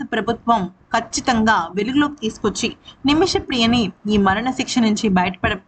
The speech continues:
పడేస్తోందా అంటే ఖచ్చితంగా అవునని తెలుస్తుంది. అయితే నిజానికి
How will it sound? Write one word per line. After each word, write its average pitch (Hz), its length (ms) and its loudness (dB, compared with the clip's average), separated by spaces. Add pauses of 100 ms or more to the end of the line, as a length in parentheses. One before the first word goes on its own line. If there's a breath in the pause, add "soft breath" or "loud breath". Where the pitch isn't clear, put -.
పడేస్తోందా 196 580 0
అంటే 180 300 -2
ఖచ్చితంగా 190 640 0
అవునని 175 320 -2
తెలుస్తుంది. 160 540 -8 (500 loud breath)
అయితే 330 260 -2
నిజానికి 320 640 0